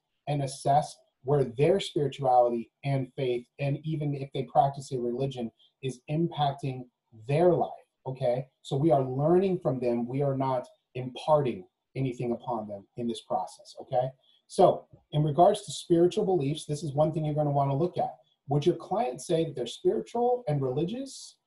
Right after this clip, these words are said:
Would they say they're only spiritual, maybe not religious, whatever the case is? That's important to understand, okay? Um, faith-based activities. So an individual may say, "Yes, I, I believe in God.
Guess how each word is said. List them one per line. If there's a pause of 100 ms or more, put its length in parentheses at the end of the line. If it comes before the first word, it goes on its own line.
(180)
Would
they
say
they're
only
spiritual,
maybe
not
religious,
whatever
the
case
is? (220)
That's
important
to
understand, (200)
okay? (540)
Um, (880)
faith-based
activities.
So (240)
an
individual
may
say,
"Yes,
I,
I
believe
in
God.